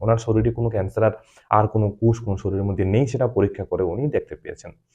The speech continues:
ওনার, আহ, ভিডিওটা আমি এখানে শুধুমাত্র একটু দিয়ে দিচ্ছি বা বিভিন্ন যে সোশ্যাল মিডিয়া প্ল্যাটফর্মে যে লেখালেখিগুলো হয়েছে বা বিভিন্ন পত্রপত্রিকা লেখালেখি হয়েছে, এগুলোর কিছু পেজ আমি এখানে দিয়ে দিচ্ছি, আপনারা দেখে নিতে পারেন।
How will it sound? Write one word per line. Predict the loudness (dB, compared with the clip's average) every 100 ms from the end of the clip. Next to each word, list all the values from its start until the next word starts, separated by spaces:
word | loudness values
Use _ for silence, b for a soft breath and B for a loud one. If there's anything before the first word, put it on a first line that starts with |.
| _ _ _ _
ওনার, | 6 8 8 8
আহ, | 8 8 8
ভিডিওটা | 6 8 8 8
আমি | 6 4
এখানে | 2 2 0
শুধুমাত্র | 0 0 0 2 2
একটু | 2 -2
দিয়ে | -2 -2
দিচ্ছি | -2 -6 -4 -2
বা | 2 2 2 0
বিভিন্ন | 2 2 4 2 0 b b 0
যে | 4 4
সোশ্যাল | 4 2 2
মিডিয়া | 4 4
প্ল্যাটফর্মে | 4 2 0 4
যে | 4
লেখালেখিগুলো | 4 2 0 2 -2 -2
হয়েছে | -2 -2 -2
বা | 2 2 2 B -2
বিভিন্ন | 2 4 4
পত্রপত্রিকা | 4 0 -2 -2 4 4
লেখালেখি | 4 2 0
হয়েছে, | 0 -2 0
এগুলোর | 0 2 0
কিছু | 0 -2
পেজ | 0 0 0
আমি | -6
এখানে | -6 -6
দিয়ে | -6 -8
দিচ্ছি, | -10 -6 -4
আপনারা | -4 -6
দেখে | -8 -12
নিতে | -14
পারেন। | -4 -2